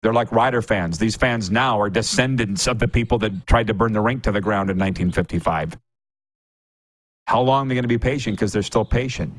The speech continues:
They're riding, I guess, that wave of going to the Stanley Cup final two years ago, but then they finished dead last and drafted number one overall, missed the playoffs again last year, and I think they're gonna miss the playoffs this year.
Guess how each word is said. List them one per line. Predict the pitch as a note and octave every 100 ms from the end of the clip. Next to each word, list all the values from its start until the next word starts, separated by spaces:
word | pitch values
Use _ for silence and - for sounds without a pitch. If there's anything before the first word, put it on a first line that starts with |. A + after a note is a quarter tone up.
| - _ _ _ _ _ _ _ -
They're | A2+
riding, | A2 A#2+ C3 C3+ B2+
I | A2
guess, | G2+ F2+ A#2 C3 -
that | G#2+ F#2+
wave | F#2 A#2+ D3
of | G#2+
going | F#2+ G#2+ A2+
to |
the | G2
Stanley | - A2 G#2+
Cup | G2 G2
final | - G#2 D3+ A#2+
two | - G#2
years | G2+ G#2
ago, | G#2 G2 G#2+ C#3 - -
but | A2+
then | A2
they | A2
finished | G2+ B2+ A2 F#2+ -
dead | A2 A#2
last | A2 B2 C#3+ -
and | G#2+
drafted | G2+ A#2+ A#2+ G#2+
number | A#2 B2
one | A#2+ B2
overall, | A#2+ A2+ A#2+ D3+ D#3+ - -
missed | F2+ A2+
the | -
playoffs | - B2+ B2+ B2 A#2
again | A#2 A2+ B2
last | A#2+ C3+ D#3 -
year, | D#3
and | E3
I | B2+ D#3
think | D#3 D3+
they're | D3
gonna | C#3 C#3
miss | D3
the | -
playoffs | - C3+ B2 -
this | F3 -
year. | -